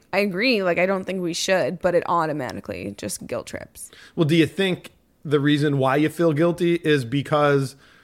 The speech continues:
Speaker 2: you wake up thinking, "Well, if I dreamt about it, that means that person must have been in my brain. And so that means that I must have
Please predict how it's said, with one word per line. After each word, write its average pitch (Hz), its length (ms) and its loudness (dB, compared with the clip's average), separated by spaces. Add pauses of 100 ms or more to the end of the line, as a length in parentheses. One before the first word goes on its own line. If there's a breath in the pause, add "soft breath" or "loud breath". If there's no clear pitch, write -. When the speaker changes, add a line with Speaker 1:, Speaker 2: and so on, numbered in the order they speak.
(300 soft breath)
Speaker 2:
you 139 160 -2
wake 151 200 4
up 143 180 2
thinking, 143 420 0
"Well, 143 340 2
if 151 160 0
I 180 140 2
dreamt 139 500 0
about 120 320 0
it, 127 160 0
that 131 160 -2
means 139 340 2
that 123 200 -4
person 143 360 2
must 151 320 2
have 127 160 0
been 143 140 6
in 139 100 2
my 123 180 0
brain. 135 600 0 (280 loud breath)
And 139 140 -4
so 151 140 6
that 151 200 4
means 151 460 2
that 139 140 2
I 135 80 2
must 147 360 2
have 156 460 6